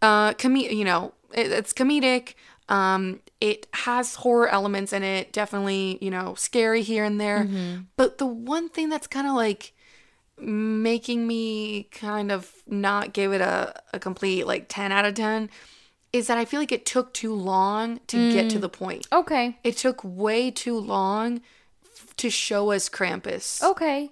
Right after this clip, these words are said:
Speaker 1: Or
Speaker 2: yeah.
Speaker 1: to
Speaker 2: Because you only
Speaker 1: have
Speaker 2: really
Speaker 1: some
Speaker 2: see
Speaker 1: action.
Speaker 2: him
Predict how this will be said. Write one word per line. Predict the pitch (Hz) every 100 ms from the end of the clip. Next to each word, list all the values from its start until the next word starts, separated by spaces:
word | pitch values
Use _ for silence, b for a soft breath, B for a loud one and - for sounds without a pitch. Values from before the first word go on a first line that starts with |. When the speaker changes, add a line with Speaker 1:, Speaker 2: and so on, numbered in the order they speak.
| 269
Speaker 1:
Or | 349
Speaker 2:
yeah. | 381 330 214 170
Speaker 1:
to | 220 214 214 214 208
Speaker 2:
Because | 311 381 285
you | 330
only | 392 415 381
Speaker 1:
have | 294
Speaker 2:
really | 320
Speaker 1:
some | 247
Speaker 2:
see | 302 311
Speaker 1:
action. | 202 320 320 330
Speaker 2:
him | - -